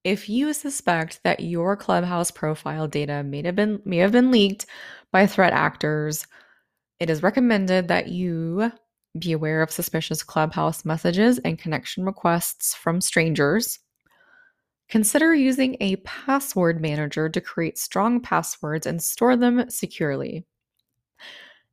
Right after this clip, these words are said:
Enable two-factor authentication on all of your accounts.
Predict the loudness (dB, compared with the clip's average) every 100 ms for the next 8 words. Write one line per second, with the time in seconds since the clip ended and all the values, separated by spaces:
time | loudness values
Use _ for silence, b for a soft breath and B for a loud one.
0 | 2 6 6 8 6 4 2 0 2 0
1 | 0 -2 0 -2 -6 -8 -6 -6 -4 -6
2 | -6 -8 -12 -8 -6 -6 2 4 4 2
3 | 0 -2 -6 -10 -12 -14 -16